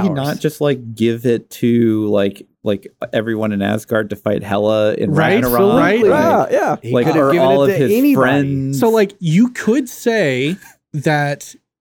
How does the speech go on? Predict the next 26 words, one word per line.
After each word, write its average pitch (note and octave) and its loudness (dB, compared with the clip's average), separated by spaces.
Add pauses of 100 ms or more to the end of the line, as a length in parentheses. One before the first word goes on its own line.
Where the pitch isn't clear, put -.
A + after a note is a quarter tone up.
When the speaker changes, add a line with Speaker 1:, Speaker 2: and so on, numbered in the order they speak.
Speaker 3:
each G3+ -2
one F#3 2
of D3 0
them D#3+ 2
ends D#3 0
up C#3+ -2
with C#3+ -6
a B2+ -8
tiny D#3+ -4
fraction C#3 -2
and D#3+ 0
he G3+ -2
has D#3 -6
to D#3 0
give C3+ -2
up D3 -2
almost D3 -4
all C#3 -4
of A#2+ -2
it - -4
to B2+ -8
do A#2+ -2
it, - -20
Speaker 4:
Mm-hmm. A#2 0
Speaker 3:
right? D3+ 0
Like, E3 0